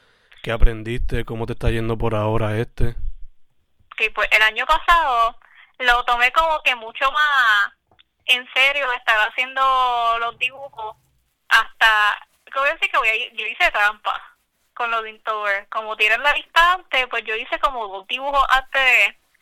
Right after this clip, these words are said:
Speaker 2: estaba haciéndolo por adelantado. Pues yo hice como un poquito de trampa el año pasado con Inktober.
Speaker 1: Ajá, usando cheat codes. So
Speaker 2: Y pues,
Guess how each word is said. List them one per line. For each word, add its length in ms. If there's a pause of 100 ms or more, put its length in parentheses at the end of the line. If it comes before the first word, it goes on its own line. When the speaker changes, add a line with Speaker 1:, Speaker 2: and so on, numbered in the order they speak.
(160)
Speaker 2:
estaba 260
haciéndolo 600 (300)
por 160
adelantado. 760 (1500)
Pues 120
yo 100
hice 160
como 180
un 120
poquito 360
de 120
trampa 320
el 80
año 180
pasado 460
con 160
Inktober. 520 (140)
Speaker 1:
Ajá, 500
usando 320
cheat 300
codes. 640 (3000)
So 600
Speaker 2:
Y 200
pues, 500